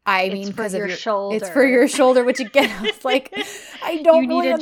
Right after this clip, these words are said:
Speaker 2: jacket to
Speaker 1: understand that,
Speaker 2: protect
Speaker 1: but"
Speaker 2: your shoulder. <laughs>
Speaker 1: Well, and she tells him, "This is not the first time I've dislocated my shoulder. I'll dislocate it once you're out of my life. I've been fine those times. I'll be fine in the future. Like, I don't need you telling me that I need to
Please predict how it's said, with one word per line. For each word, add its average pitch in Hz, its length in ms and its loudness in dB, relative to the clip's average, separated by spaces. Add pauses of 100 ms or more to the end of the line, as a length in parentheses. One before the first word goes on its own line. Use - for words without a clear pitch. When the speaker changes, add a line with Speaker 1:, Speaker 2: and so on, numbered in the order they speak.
Speaker 2:
jacket 233 380 0
to 262 100 6
Speaker 1:
understand 277 220 4
that, 240 180 4
Speaker 2:
protect 254 300 0
Speaker 1:
but" 392 80 2
Speaker 2:
your 359 80 0
shoulder. 240 840 -4 (100)
<laughs> - 40 -20 (340)
Speaker 1:
Well, 403 380 6
and 330 140 2
she 403 140 4
tells 359 300 0
him, 220 400 0 (140)
"This 247 180 0
is 302 140 2
not 262 200 0
the 349 100 4
first 302 260 2
time 233 160 0
I've 208 120 -2
dislocated 185 680 -6
my 170 120 -10
shoulder. 156 540 -8 (140)
I'll 240 180 6
dislocate 285 640 0
it 247 100 0
once 226 240 -4
you're 240 100 -4
out 233 160 -2
of 185 100 -6
my 95 180 -12
life. 175 420 -8 (260)
I've 196 200 -4
been 202 160 -4
fine 226 320 -2
those 233 260 -4
times. 220 440 -4
I'll 196 160 -4
be 190 140 -8
fine 202 460 -8
in 254 80 -4
the 269 100 -4
future. 208 520 -6
Like, 190 240 -12
I 190 140 -6
don't 175 260 -4
need 185 260 -10
you 214 80 -8
telling 247 400 -4
me 202 140 -6
that 196 140 -4
I 196 100 -4
need 180 240 -16
to 185 280 -10